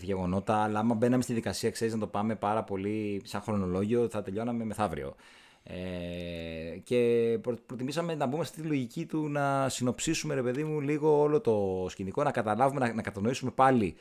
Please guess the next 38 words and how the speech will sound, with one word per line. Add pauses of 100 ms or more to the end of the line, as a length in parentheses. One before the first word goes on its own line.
(440)
ε,
το (120)
τι
ακριβώς
παρέλαβαν,
σε
τι
κατάσταση
ήταν.
Και
όντως
αυτό
που,
Αντώνης,
είναι
πολύ
σημαντικό,
γιατί
κάποιοι
έχουμε, (500)
ε,
την
ατυχία
να
είμαστε
μεγάλοι
πια
και
να
έχουμε,
ε,
εμπειρίες,
και
κάποιοι,
ε,
έχετε
την,
ε,